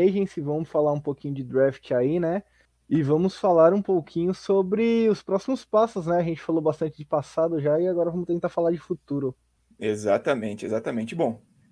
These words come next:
Speaker 2: e um desse futuro que, uma,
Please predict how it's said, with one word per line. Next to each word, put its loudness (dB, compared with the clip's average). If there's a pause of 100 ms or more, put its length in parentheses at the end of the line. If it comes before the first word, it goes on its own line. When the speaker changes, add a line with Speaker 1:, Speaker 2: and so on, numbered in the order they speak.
(120)
Speaker 2:
e -2
um -2
desse 0
futuro 2
que, 0 (1040)
uma, 2